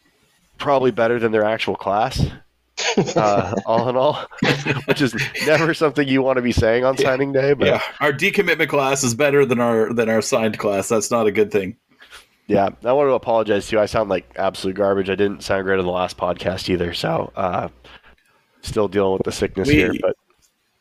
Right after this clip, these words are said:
Speaker 3: we appreciate you, uh, toughing one out. We know you're under the weather, and I know all of the listeners appreciate you showing up today. We got a lot to talk about. Obviously, we talked a little bit about Florida's class. Uh, on the plus side of things, Miami's, uh, and Mario, not surprisingly, making some moves here late in the cycle. Got a couple of flips themselves today.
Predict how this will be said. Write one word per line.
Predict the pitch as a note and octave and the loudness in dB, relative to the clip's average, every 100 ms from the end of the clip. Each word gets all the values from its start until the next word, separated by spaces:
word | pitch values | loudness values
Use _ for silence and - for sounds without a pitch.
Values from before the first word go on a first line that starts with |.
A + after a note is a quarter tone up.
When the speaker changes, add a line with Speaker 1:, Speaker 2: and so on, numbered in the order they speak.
| _ _ _ | _ _ _
Speaker 3:
we | A#2 C#3 | 0 2
appreciate | C#3 - C3+ - B2 A2 | 2 2 0 2 0 2
you, | A2+ G#2+ | 2 4
uh, | G2+ F#2+ F#2 F2+ F#2 - | 4 2 2 0 -2 -6
toughing | - A2+ A2+ | -4 -2 0
one | G2+ G2+ | 0 0
out. | G2+ G2+ | 2 2
We | F#2 | 2
know | F#2+ G2 | 2 2
you're | F#2+ F#2+ F#2 | 4 4 2
under | G2 F#2+ | 2 2
the | F#2 | 2
weather, | F2+ F#2 F#2 F2+ | 2 2 4 4
and | F2+ | 2
I | F2+ | 0
know | F2+ F2 | 0 0
all | F2 F2+ F2 | 0 2 2
of | E2+ | 2
the | |
listeners | F2 F2 - F2+ E2+ | 2 2 2 0 -2
appreciate | F2 F2+ E2+ F#2+ | -2 -2 0 0
you | F2+ | 0
showing | - F#2 F2 | 0 0 0
up | |
today. | - F#2+ F2+ | 0 0 2
We | A#2 | 2
got | F3 | 2
a | |
lot | B2 B2+ | 2 0
to | A#2 | 0
talk | A#2 A2 A#2 | 0 0 0
about. | G2 F#2+ | 0 0
Obviously, | G2+ A2 A2 - A2 | 2 2 0 2 2
we | G#2+ G#2 | 4 2
talked | A2 G2+ | 0 0
a | G#2 | 2
little | G#2+ | 2
bit | |
about | G2 G#2 - | 2 0 0
Florida's | G#2 G#2 G2+ | 2 2 2
class. | G2+ G2 F#2+ - - - - | -2 -2 -2 -6 -10 -14 -6
Uh, | F#2+ G2 | -2 0
on | A2 | 0
the | G2 F2+ | -2 -2
plus | - A#2 A2+ | 0 0 2
side | A2 G#2+ | 2 2
of | G#2 | 2
things, | G#2+ G#2 - | 0 0 -2
Miami's, | F#2+ G#2 G#2 G#2 F#2+ - | -2 0 0 0 0 0
uh, | - F#2 | 0 0
and | G2 | 0
Mario, | F#2+ G2 G2+ G#2 G2 | 2 2 4 4 4
not | F#2+ F#2+ - | 2 -2 -4
surprisingly, | F2+ G2 G2 F#2+ F#2+ F#2+ | -2 0 0 0 0 0
making | F#2+ - G2 | -2 -4 -4
some | - F#2 | -2 0
moves | F#2+ F#2+ - | 2 0 0
here | F#2 F2+ | -2 0
late | F#2 F2 | 0 0
in | F2+ | -4
the | F2+ | -2
cycle. | - F#2+ F#2 F#2 | 0 0 0 -2
Got | F2+ F#2+ | 0 -2
a | |
couple | F2+ G2+ - F#2 | 0 -2 -2 -2
of | F2+ | -2
flips | - - F#2+ - | -6 -2 0 0
themselves | - F#2 - F#2+ F#2+ | 0 0 0 0 0
today. | - F#2 F#2 F#2 F#2 | -2 -2 0 2 0